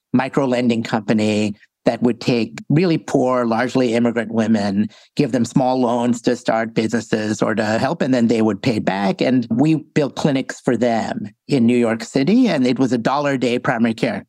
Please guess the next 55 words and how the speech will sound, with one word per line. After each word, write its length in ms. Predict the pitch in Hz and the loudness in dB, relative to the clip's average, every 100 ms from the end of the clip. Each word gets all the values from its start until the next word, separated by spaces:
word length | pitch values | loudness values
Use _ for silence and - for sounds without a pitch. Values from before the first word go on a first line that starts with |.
| - | -6
clinic, 320 | 120 - - | -6 -6 -6
back 220 | 107 110 | -4 -2
to 100 | 123 | -2
our 100 | 117 | 0
roots 320 | 104 117 107 - | 0 0 0 -2
at 80 | |
Renaissance, 640 | 123 120 110 - - 240 - _ | -2 -4 -4 -6 -8 -10 -14 _
where 120 | 127 | -4
they 120 | 120 | 0
would 120 | 120 | 0
pay 120 | 131 120 | 0 0
us 80 | |
a 40 | 127 | 0
dollar 240 | 113 113 | 0 -2
a 40 | 123 | 0
day 200 | 214 220 | 0 2
if 80 | |
you 80 | 151 | 0
couldn't 180 | 143 120 | 0 -2
afford 260 | 120 123 110 | 0 -2 -2
it, 80 | |
pay 140 | - 120 | -2 -4
us 140 | 110 | 0
less, 380 | 214 214 202 - - - - | 0 0 -4 -8 -20 -20 -4
and 220 | 165 135 | 0 2
that 260 | 139 147 - | 0 -2 -4
sort 260 | 156 135 | -2 -2
of 140 | 120 - | -2 -2
work 360 | 101 98 - | -2 -2 -4
doing 200 | - 123 | -2 0
it. 80 | 117 | 0
So 80 | 170 | 2
we've 140 | 226 | 2
had 120 | 226 220 | 2 0
a 40 | |
number 240 | 180 175 | 0 0
of 100 | 180 | 0
things. 300 | 180 127 120 | 0 -2 -2
The 220 | - 151 165 | -2 -2 -2
one 400 | 156 202 277 277 | 0 0 0 0
place 360 | - 202 196 | 2 0 2
we 140 | 165 170 | 2 2
have 120 | 156 | 0
struggled 680 | - - 131 117 101 - - - | -4 -2 -2 -2 -6 -6 -12 -2
with 280 | 147 123 139 | 0 2 0
is 140 | 123 | 0
in 160 | 123 123 | 2 2
what's 160 | 117 | 0
called 240 | - 127 117 | -2 -2 2
Medicaid, 880 | 120 113 113 - 123 113 113 113 | 2 0 -6 -4 -2 -2 -4 -8
which 260 | - 131 - | -2 -2 0
are 60 | |
the 240 | 113 - 123 | -4 -2 -2
state-based 720 | - - 135 - 143 120 - | -2 0 0 0 -2 -2 -2
programs 760 | - 123 113 104 101 104 107 | -2 0 0 -2 -2 0 -2